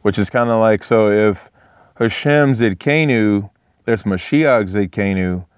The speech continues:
then is it Hashem or is it Mashiach? And it's like, yes. So walking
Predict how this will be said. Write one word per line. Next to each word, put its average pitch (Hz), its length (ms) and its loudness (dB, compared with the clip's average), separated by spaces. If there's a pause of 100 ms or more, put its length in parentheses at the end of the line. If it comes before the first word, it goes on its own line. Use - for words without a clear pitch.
(120)
then 104 160 -2
is 110 180 0
it 110 140 2
Hashem 135 560 0
or 113 240 2
is 110 120 0
it 107 60 0
Mashiach? 101 580 0 (560)
And 90 80 -2
it's 87 120 -4
like, 90 200 0
yes. 95 580 -2 (320)
So 120 400 2
walking 120 720 -2